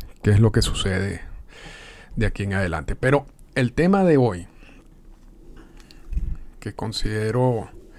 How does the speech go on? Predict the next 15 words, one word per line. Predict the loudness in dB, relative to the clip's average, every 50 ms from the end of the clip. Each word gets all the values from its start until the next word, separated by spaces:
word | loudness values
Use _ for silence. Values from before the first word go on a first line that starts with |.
| -20 -20 -20 -20 -20 -20 -20 -20 -20 -20 -20 -20 -20 -20 -20 -18 -12 -8 0 4
interesante | 6 6 8 8 8 8 8 8 8 8 8 6 8 8 8 6
analizar, | 6 4 0 0 0 2 2 2 2 2 -2 -4 -4 -6 -12 -18 -18 -18 -18 -18 -18 -18 -18 -18 -16 -12
y | -10 -10 -8
por | -4 -4 -4
lo | -4 -4 -4
cual | -2 -2 -2 0 0 -2 -2 -2 -2
decidí | -4 -4 -4 -4 -2 -2 -2 0 0 0 -2 -2 -4 -6 -6
grabar | -6 -4 -4 -2 -2 -2 0 2 4
este, | 4 6 6 4 4 2 -2 -6 -4
este | -2 0 4 6 6
episodio, | 6 6 4 4 4 4 4 2 -2 -6 -12 -18 -20 -20 -20 -20 -20 -20 -20 -20 -20 -20 -20 -20 -20 -20 -20 -20 -20 -20 -20 -20 -20 -20 -20 -20 -20 -20 -10 -2 2 4
eh, | 6 6 6 6 4 2 4
viene | 8 10 10 12 10 10 8 6
de | 6 8 8
un | 8 8 8 8 8 8 8 6 6 4 2 0 -2 -2 -4